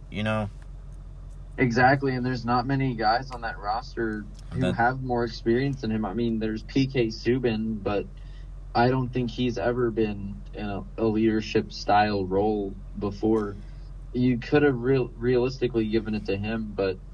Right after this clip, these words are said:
Speaker 1: Yeah,
Speaker 2: I
Speaker 1: that
Speaker 2: mean, being on the Devils and then formerly
Speaker 1: Well
Speaker 2: in Nashville and then the Cana-,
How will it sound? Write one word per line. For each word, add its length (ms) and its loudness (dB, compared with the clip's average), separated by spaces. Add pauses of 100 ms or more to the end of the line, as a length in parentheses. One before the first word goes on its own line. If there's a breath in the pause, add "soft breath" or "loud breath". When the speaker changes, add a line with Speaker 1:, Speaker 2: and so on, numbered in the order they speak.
(160)
Speaker 1:
Yeah, 320 -2
Speaker 2:
I 60 -2
Speaker 1:
that 260 2
Speaker 2:
mean, 160 -4
being 220 10
on 140 2
the 100 4
Devils 480 2
and 80 -8
then 280 -8 (200)
formerly 500 2
Speaker 1:
Well 40 2
Speaker 2:
in 60 -2
Nashville 720 2
and 100 -4
then 320 -4
the 100 -2
Cana-, 380 0